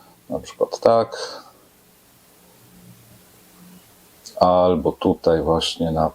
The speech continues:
portrecie pana Karskiego z czterech, na rzeźbie pana Karskiego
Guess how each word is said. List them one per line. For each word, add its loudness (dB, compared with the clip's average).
portrecie -2
pana -8
Karskiego 2
z -8
czterech, 2
na 2
rzeźbie 2
pana -2
Karskiego 2